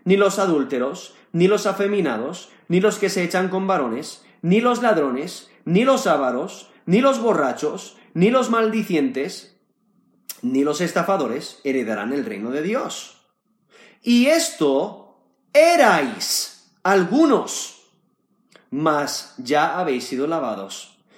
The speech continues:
ya habéis sido santificados, ya habéis sido justificados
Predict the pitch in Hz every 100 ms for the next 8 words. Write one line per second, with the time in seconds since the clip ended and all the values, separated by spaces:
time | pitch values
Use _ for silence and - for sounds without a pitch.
0 | _ - 120 160 165 180 180 165 139 135
1 | - 127 147 - 120 123 120 127 143 139
2 | 139 107 - - - - - 143 196 226
3 | 208 175 190 196 - 185 196 - 185 -
4 | 170 165 202 190 147 151